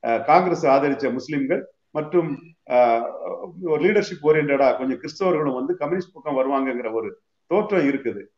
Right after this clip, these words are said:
காரணம் காங்கிரஸ் லீடர்ஷிப்ல வந்து ஒரு குறிப்பிட்ட லீடரை வந்து அவங்க முன்னிறுத்தி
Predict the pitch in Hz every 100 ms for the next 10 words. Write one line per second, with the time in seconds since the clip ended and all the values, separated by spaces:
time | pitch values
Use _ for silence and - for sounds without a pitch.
0 | _ 135 170 196 - 165 185 185 160 202
1 | - - 160 139 131 151 156 113 - _
2 | - - 180 175 180 165 160 165 151 139
3 | 151 143 135 143 151 147 -